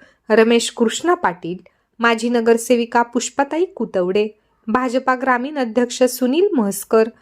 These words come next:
भाजपा सरचिटणीस मनीषा वनवे, गजू वनवे, माणिक गजे,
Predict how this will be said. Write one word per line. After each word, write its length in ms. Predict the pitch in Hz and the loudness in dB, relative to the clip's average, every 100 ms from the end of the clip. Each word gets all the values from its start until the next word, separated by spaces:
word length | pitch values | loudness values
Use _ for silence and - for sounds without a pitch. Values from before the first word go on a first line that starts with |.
| _ _ - | _ _ -4
भाजपा 460 | 247 269 269 277 269 | -2 -2 -2 -2 0
सरचिटणीस 760 | 285 269 247 269 254 269 269 | 2 0 0 -6 -4 -4 -2
मनीषा 400 | 262 254 311 - | 0 0 0 0
वनवे, 500 | 359 247 196 208 220 226 _ _ 220 | 2 2 2 0 0 -2 _ _ 2
गजू 240 | 208 202 220 | 4 4 4
वनवे, 400 | 214 208 208 220 | 2 2 0 0
माणिक 500 | 226 208 208 208 233 | 2 0 -2 2 4
गजे, 360 | 269 254 175 | 4 2 -2